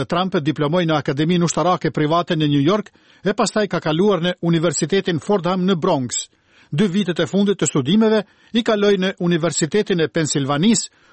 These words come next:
ku diplomoi në ekonomi në vitin një mijë nëntëqind e gjashtëdhjetë e tetë. Donald Trump kur nuk ka shërbyer në ushtri, pasi ka përdor arsyetim studentor ose mjekësor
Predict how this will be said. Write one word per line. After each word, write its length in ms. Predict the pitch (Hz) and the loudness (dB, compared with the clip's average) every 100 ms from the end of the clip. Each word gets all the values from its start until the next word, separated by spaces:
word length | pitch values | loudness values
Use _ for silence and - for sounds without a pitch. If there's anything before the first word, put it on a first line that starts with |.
| - | -4
ku 140 | 156 | -2
diplomoi 480 | 139 208 208 208 196 | 0 0 2 2 2
në 160 | 160 | 0
ekonomi 480 | 185 202 196 185 202 | 0 0 2 2 0
në 160 | 170 202 | 0 0
vitin 360 | 170 185 190 180 | 0 -2 -4 -4
një 200 | 151 202 | 0 2
mijë 240 | 208 196 123 | 2 2 0
nëntëqind 460 | 170 175 - 160 | 0 0 -2 0
e 80 | 143 | -2
gjashtëdhjetë 640 | 123 160 - 147 165 202 | -2 -4 -2 -2 0 0
e 40 | 175 | 0
tetë. 360 | 160 151 - - _ _ _ _ - | 0 -2 -4 -12 _ _ _ _ -6
Donald 400 | 170 175 151 135 | -4 -2 -4 -4
Trump 300 | 139 196 208 160 | -4 -4 -4 -8
kur 220 | - 233 240 - | 0 0 0 -2
nuk 220 | 185 208 | -2 -2
ka 80 | 180 | 0
shërbyer 400 | 160 139 170 180 | 0 0 0 2
në 80 | 185 | 2
ushtri, 380 | 170 - 175 110 _ _ _ | 0 -2 -4 -6 _ _ _
pasi 240 | - 214 220 | -2 -2 0
ka 80 | 185 | -2
përdor 460 | 175 151 202 208 - | -2 0 0 0 -2
arsyetim 540 | 165 - 151 208 165 | -2 -2 0 0 -2
studentor 540 | - 196 170 147 208 185 | -2 -2 0 0 0 0
ose 160 | - | -2
mjekësor 400 | 147 139 - 214 | -2 -2 0 0